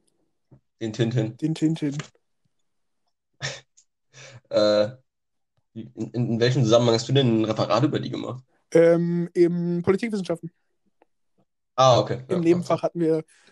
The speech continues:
Speaker 2: wir quasi, <laughs> also, da war, da war die Leistung, die wir über das erste Semester erbringen mussten, war, haltet ein Referat über ein politisches Thema.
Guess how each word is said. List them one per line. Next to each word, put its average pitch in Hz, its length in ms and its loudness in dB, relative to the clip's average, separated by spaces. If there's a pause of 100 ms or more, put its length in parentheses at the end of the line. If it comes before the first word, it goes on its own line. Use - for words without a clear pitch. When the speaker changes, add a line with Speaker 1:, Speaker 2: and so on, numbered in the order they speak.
(280)
Speaker 2:
wir - 60 -20
quasi, 185 400 0
<laughs> 190 80 -4
also, - 340 0 (600)
da 180 180 0
war, 196 140 2 (520)
da 175 160 0
war 180 120 -6
die 190 100 -8
Leistung, 208 460 -6
die 220 140 -8
wir 220 120 0
über 202 160 -2
das 202 120 -2
erste 220 320 -6
Semester 196 420 -2
erbringen 202 340 -6
mussten, 214 380 -8
war, 180 280 0 (680)
haltet 170 380 -4
ein 202 60 -4
Referat 196 680 -2 (260)
über 185 240 -2
ein 190 180 -2
politisches 208 640 -4
Thema. 214 500 2